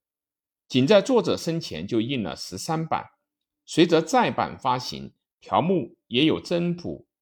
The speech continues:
和修订。作者生前版本的条目最高达到一百一十八项。这本书不是今天意义上的所谓词典，即不是按照字母的顺序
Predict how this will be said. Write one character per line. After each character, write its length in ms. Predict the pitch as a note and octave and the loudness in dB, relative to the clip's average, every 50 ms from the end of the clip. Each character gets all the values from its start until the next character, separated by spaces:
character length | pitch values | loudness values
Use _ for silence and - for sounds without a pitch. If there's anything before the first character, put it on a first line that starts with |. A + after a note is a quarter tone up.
| _ _ _ _ | _ _ _ _
和 160 | _ - E2 | _ -10 -10
修 240 | E2+ - G#2 F#2+ F#2+ | -6 -4 -4 -4 -4
订。 240 | - G#2 E2+ - - _ _ _ _ _ _ _ _ _ _ _ | -4 -6 -8 -10 -12 _ _ _ _ _ _ _ _ _ _ _
作 160 | - B3+ A#3 | 4 4 6
者 160 | A3 F3+ B2+ G2+ | 6 4 2 0
生 260 | - - G#3+ G3+ G#3 | 0 0 -2 -2 -2
前 400 | G3+ - A2+ F2+ F#2+ A#2 C3+ C3+ - | -2 -4 -4 -4 -4 -6 -6 -6 -6
版 200 | A#2+ B2+ D#3 E3+ | -4 -4 -2 -2
本 140 | D3+ G#2+ | -4 -4
的 220 | F2 D#2+ C#2+ - - _ _ _ _ _ _ | -4 -4 -6 -8 -12 _ _ _ _ _ _
条 240 | - - - D#2+ F#2 | -12 -6 -2 -2 0
目 320 | C#3 D#3 C3+ - - - - | 2 2 0 0 -2 -6 -4
最 260 | - A3+ F#3+ C#3 A2+ | 0 0 2 2 2
高 240 | - D3 D3 D#3 D#3 | 2 2 2 2 0
达 220 | D3+ - D2 F2 | -2 -6 -6 -4
到 420 | F#2+ B2+ A2+ F2 - - - _ _ | -2 0 0 -2 -2 -4 -12 _ _
一 120 | - G3 G3 | -8 -8 -8
百 320 | - - - F#2 - - - | -4 -2 -2 -2 -2 -4 -6
一 100 | C3+ C#3 | -6 -6
十 160 | C3 - - | -6 -6 -8
八 180 | - A#2 A2 A2+ | -8 -6 -6 -6
项。 320 | A#2+ - - A#2 D#2+ - - _ _ _ _ _ _ _ _ _ _ _ _ _ _ _ _ _ _ _ _ _ _ _ _ _ _ _ _ _ _ _ _ _ _ _ _ _ _ _ _ _ _ _ - | -6 -6 -6 -6 -8 -8 -12 _ _ _ _ _ _ _ _ _ _ _ _ _ _ _ _ _ _ _ _ _ _ _ _ _ _ _ _ _ _ _ _ _ _ _ _ _ _ _ _ _ _ _ 6
这 120 | - B3 | 6 8
本 120 | A3 E3+ C#3+ | 8 8 6
书 300 | - - G3 F#3+ G3 G3 | 4 2 2 4 4 4
不 140 | G3 D#3+ D#3+ | 2 0 -2
是 120 | F#3+ E3+ | -2 -2
今 220 | D#3+ F#3+ F#3 F#3 | -2 -2 -2 0
天 180 | F3+ F#3 F#3 F#3+ | 0 0 0 0
意 120 | F#3 F3 | 0 -2
义 80 | F3 E3 | -2 -2
上 160 | E3+ E3+ B2+ | -2 -2 -2
的 80 | G2 - | -2 -4
所 180 | - - E2+ | -4 -4 -4
谓 100 | F#2 G2+ | -4 -4
词 280 | G2 - - - - - | -4 -6 -8 -8 -8 -6
典， 320 | C3 B2 G2 D#2 - - _ _ _ _ _ _ | -4 -4 -4 -4 -6 -10 _ _ _ _ _ _
即 460 | - - G#3 D3 A2 - - _ _ | -2 0 0 0 0 -2 -6 _ _
不 180 | - - - - | -4 0 0 0
是 180 | - - A3 | 2 0 0
按 200 | - - G3 F#3 | 0 0 2 2
照 80 | F3+ E3+ | 2 0
字 240 | F3 - - C4+ A3+ | 0 -2 -2 0 0
母 140 | C#3+ G2+ D#2+ | 0 0 -2
的 100 | - - | -4 -6
顺 320 | - - G3+ D3 G#2+ G2+ | -6 -2 -2 0 0 -2
序 640 | - - - - - - - E3+ A#2+ F2+ - _ | -4 -6 -10 -10 -10 -8 -6 -6 -6 -6 -8 _